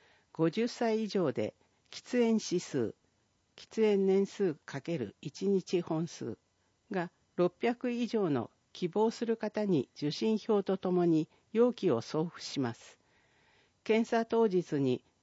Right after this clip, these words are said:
角炭を採取した容器を受診票とともにお持ちください。角炭細胞診のみの受診はできません。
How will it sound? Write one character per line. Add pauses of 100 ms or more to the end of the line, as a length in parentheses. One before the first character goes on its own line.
(160)
角
炭
を
採
取
し
た
容
器
を (300)
受
診
票
と
と
も
に
お
持
ち
く
だ
さ
い。 (880)
角
炭
細
胞
診
の
み
の
受
診
は
で
き
ま
せ
ん。